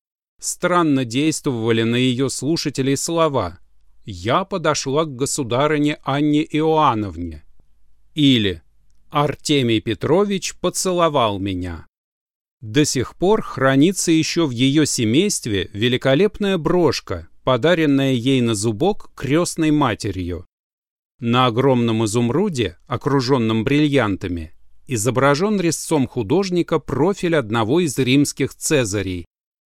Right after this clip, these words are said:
Все прочие дорогие вещи,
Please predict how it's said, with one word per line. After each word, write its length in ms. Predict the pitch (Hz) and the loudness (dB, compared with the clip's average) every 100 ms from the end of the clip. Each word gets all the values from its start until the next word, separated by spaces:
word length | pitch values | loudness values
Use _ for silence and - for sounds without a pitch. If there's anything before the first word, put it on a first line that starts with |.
| _ _ _ | _ _ _
Все 300 | - - 143 | -8 0 0
прочие 560 | 113 143 196 214 - 127 | 2 2 2 2 -2 0
дорогие 580 | 110 123 139 131 120 110 | 2 2 2 2 0 2
вещи, 580 | 139 131 - - 90 | 2 2 0 -6 -8